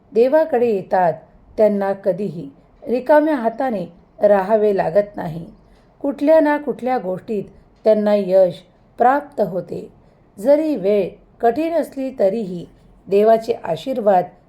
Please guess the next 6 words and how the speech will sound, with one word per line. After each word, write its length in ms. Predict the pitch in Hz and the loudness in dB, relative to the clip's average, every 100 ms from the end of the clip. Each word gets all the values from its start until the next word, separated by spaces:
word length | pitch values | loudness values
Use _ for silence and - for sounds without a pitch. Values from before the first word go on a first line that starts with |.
| _ | _
त्यांच्या 360 | 247 269 277 320 | 0 0 2 2
मार्गात 480 | 269 240 233 220 180 - _ _ | 4 2 4 2 2 -6 _ _
येऊ 280 | 196 202 226 | -2 2 2
लागतात. 480 | 220 180 - 170 160 - - - | 2 0 -2 -2 -2 -6 -20 -6
त्यांच्या 320 | 196 185 147 185 | -4 -4 -6 -8
आयुष्यातील 840 | 175 185 208 247 233 214 180 - | -4 -4 -2 -2 -2 -4 -10 -14